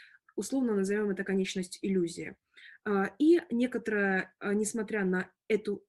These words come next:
иллюзорность и принятие мира данного как, а, абсолютно иллюзорного, некоторое положительно волевое отношение к этой иллюзии.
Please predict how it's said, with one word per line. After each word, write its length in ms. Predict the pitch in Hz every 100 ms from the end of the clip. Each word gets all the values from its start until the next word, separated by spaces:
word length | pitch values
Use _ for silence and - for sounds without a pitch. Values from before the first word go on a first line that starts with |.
| -
иллюзорность 640 | 214 214 226 202 180 -
и 40 | 175
принятие 480 | 214 214 185 196 196
мира 220 | 190 185
данного 520 | 180 196 180 170 170
как, 220 | 196 185 - - - - -
а, 340 | 190 190 185
абсолютно 380 | 190 208 226 226
иллюзорного, 520 | 226 240 320 285 254
некоторое 420 | 247 277 277 247 233
положительно 640 | 226 208 247 233 220 208 - -
волевое 480 | 214 220 226 240 214
отношение 800 | 202 - 226 - 269 208 170
к 80 | 165
этой 220 | 160 170
иллюзии. 380 | 165 160 - -